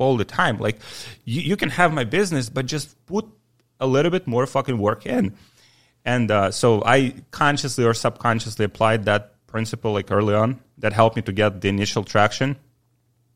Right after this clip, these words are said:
And then, uh, at some point, you know, I had clients that were, like, into e-commerce, like, doing e-commerce. And I'm like, "Okay, this seems, like, interesting." You know, e-commerce, they, they, one of the clients was from Japan. They were selling these, like, uh, the, um,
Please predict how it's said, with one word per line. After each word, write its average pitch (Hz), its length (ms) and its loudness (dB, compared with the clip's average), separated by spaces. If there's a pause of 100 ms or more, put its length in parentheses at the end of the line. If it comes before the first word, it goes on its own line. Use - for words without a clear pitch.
(120)
And 123 180 2
then, 147 200 6
uh, 120 300 6 (340)
at - 140 2
some 175 240 4
point, 165 380 2
you 147 80 2
know, 127 140 4
I 117 60 6
had 131 220 0
clients 127 380 2
that 110 140 -2
were, 110 160 2
like, 104 260 0
into 104 340 -2
e-commerce, 113 460 -2
like, 98 160 2
doing 113 200 0
e-commerce. - 580 -4 (540)
And 95 100 -20
I'm - 100 -18
like, - 200 -20
"Okay, 135 420 -10
this 123 140 -12
seems, 139 220 -2
like, 107 180 2 (260)
interesting." 117 520 -4
You 107 80 0
know, 98 140 -2
e-commerce, 139 580 0
they, 98 220 -4 (120)
they, 95 280 -6 (100)
one 120 200 0
of 117 80 -2
the 110 40 -2
clients 117 280 -2
was 110 120 -4
from 101 200 -4
Japan. 95 440 -2
They 95 80 -4
were 98 80 -4
selling 104 340 -2
these, 98 180 -8
like, 92 180 -6 (460)
uh, 87 280 -4 (260)
the, 92 260 -6
um, 87 180 -10